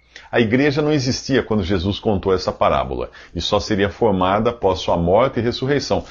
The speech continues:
Leia o capítulo dois de Atos pra você entender.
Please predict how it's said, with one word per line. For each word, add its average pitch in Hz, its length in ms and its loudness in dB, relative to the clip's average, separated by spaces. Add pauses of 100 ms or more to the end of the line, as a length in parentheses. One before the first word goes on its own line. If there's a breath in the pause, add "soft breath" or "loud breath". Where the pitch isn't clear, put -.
(260 loud breath)
Leia 190 300 4
o 120 100 6
capítulo 107 560 0
dois 104 460 4
de 92 100 2
Atos 98 460 0
pra 87 140 -4
você 85 260 -4
entender. 85 460 -2